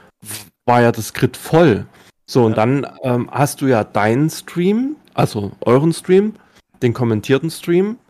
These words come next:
Speaker 1: ähm, und dann hast du ja noch die ganzen Streams von den Fahrern und das darfst du ja nicht vergessen. Also,
Speaker 2: Das,
Speaker 1: ähm, die, die Reichweite, denke ich, die war dann, ist dann schon ganz schön gewachsen und war dann schon ganz, ganz schön groß. Und das
Speaker 2: Ja.
Speaker 1: siehst du ja auch einfach an den,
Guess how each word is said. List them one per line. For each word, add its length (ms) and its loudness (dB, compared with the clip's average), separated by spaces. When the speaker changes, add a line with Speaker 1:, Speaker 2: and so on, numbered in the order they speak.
Speaker 1:
ähm, 480 2
und 160 0
dann 180 2
hast 220 -2
du 40 0
ja 160 4
noch 200 0
die 220 -8
ganzen 320 0
Streams 680 -4
von 180 -6
den 140 -4
Fahrern 480 -2
und 180 -8
das 140 -4
darfst 260 -2
du 40 -4
ja 60 -6
nicht 140 -10
vergessen. 480 -10
Also, 300 -4
Speaker 2:
Das, 440 -20
Speaker 1:
ähm, 480 -6
die, 300 -4
die 240 -2
Reichweite, 800 2
denke 300 2
ich, 100 -8
die 180 0
war 180 0
dann, 360 0
ist 240 -4
dann 120 2
schon 200 2
ganz 200 0
schön 220 2
gewachsen 460 -6
und 180 -10
war 140 -4
dann 160 -2
schon 200 -4
ganz, 460 -4
ganz 180 0
schön 140 0
groß. 540 -6
Und 160 0
das 100 -2
Speaker 2:
Ja. 60 -2
Speaker 1:
siehst 200 2
du 80 6
ja 120 6
auch 160 2
einfach 340 2
an 160 2
den, 320 2